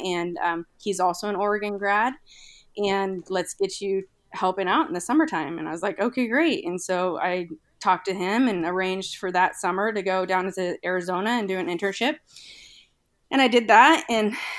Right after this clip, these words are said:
then I went back to school. And then the following summer, I came out again. By the time I went back out for the second summer, I had, that was my final year of, um, college. And I had decided to go to grad school in Arizona at A T Still University,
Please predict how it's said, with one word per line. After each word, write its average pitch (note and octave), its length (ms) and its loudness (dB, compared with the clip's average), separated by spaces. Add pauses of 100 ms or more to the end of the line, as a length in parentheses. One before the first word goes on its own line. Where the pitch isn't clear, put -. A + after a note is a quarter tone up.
(180)
then G#3+ 160 4
I G#3 60 4
went G3+ 140 2
back G3+ 180 4
to G3 80 -10
school. G#3 340 2
And C4 100 2
then G3+ 100 0
the F#3+ 100 -2
following G3 380 2
summer, G3+ 280 0
I G3 120 4
came F#3+ 280 -2
out F#3 220 0
again. G3+ 500 0
By B3+ 120 6
the C4 80 2
time C4+ 240 0
I C#4 80 2
went C4+ 140 -2
back G#3 260 4
out G3 240 4
for - 80 -2
the F#3+ 100 -2
second F#3+ 360 -4
summer, G3 380 0
I F#3 120 2
had, F#3 340 0 (400)
that F#3 120 6
was F#3+ 140 0
my F#3 160 0
final G3 360 2
year F#3 320 0
of, F3 60 -14 (200)
um, F3 380 -4 (200)
college. A3 320 6
And F#3+ 100 0
I F#3 100 2
had F3 200 -2
decided F#3 440 0
to F#3 60 -2
go F3+ 120 -2
to F3+ 100 -4
grad F3+ 280 0
school F3 300 -4
in F3 120 -4
Arizona E3+ 480 -2
at E3 360 -2
A F3+ 140 -4
T F3 240 -6
Still F3 320 -6
University, G#3+ 720 -4